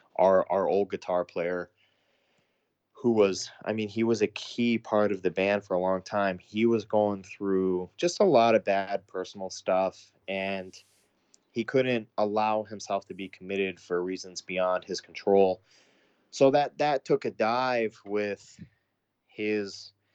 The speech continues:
his writing and his commitment to the band. And I, I know that it's nothing that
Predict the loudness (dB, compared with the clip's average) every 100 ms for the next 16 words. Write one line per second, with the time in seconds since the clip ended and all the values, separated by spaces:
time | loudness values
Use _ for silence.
0 | _ _ _ _ -4 -4 -2 -2 2 4
1 | 2 -2 -10 -14 -14 -12 -8 -8 -8 -4
2 | -4 -2 -6 -6 -6 -2 0 0 0 -2
3 | -6 -8 -4 -2 -4 -6 -14 _ _ _
4 | _ -4 -2 -2 0 2 2 2 2 0
5 | -4 _ _ _ _ _ _ _ -6 -6
6 | -8 -6 -6 -6 -8 -6 -6 -6